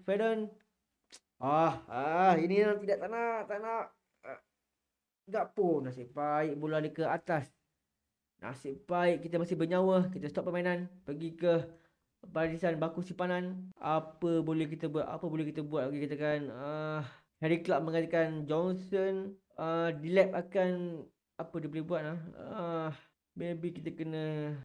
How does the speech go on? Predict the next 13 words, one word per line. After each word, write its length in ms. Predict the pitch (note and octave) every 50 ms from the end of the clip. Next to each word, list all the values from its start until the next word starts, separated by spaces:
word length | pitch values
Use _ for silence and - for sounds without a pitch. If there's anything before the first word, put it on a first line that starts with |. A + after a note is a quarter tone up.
| - _
ah, 640 | - F3 F3+ F#3 F#3 F#3 F#3 F3 F3 F3 F3 F3 E3+ E3+
kita 160 | - E3+ E3+ E3 D#3+
stick 240 | - - - F#3+ E3+
dengan 240 | F3 F3+ F3+ F3 F3+
ni. 240 | F#3 F#3+ F#3+ F#3+ F3+
Kita 240 | F#3 F3 F3+ F3
akan 160 | F3 F3 E3+ E3
cuba 640 | - F3+ F#3 F3 F3+ F#3+ F#3 F#3 F3+ F3+ F3 D#3+ D3 - _ _ _ _ _ _ _ _ _ _ _ _ _ _ B3+
Hmm, 560 | B3 D3 E3 E3 E3 E3 E3 D#3+ D#3+ D#3+ D#3 - - -
work 240 | - E3 E3 C3 D#3+
ball 160 | D#3+ F3 E3+
into 240 | E3+ E3 E3 - E3
box. 480 | D3+ D#3 F3 F3+ F3 E3 E3 - -